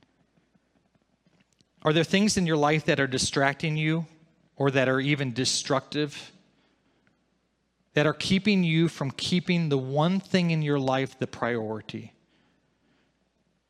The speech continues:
God's word and obeying him and doing his will. To keep your focus upon Jesus, what is keeping you from that?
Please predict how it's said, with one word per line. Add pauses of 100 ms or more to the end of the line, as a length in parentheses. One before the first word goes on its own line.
(760)
God's
word (640)
and
obeying
him (180)
and
doing
his
will. (1300)
To
keep
your
focus
upon
Jesus,
what
is
keeping
you
from
that?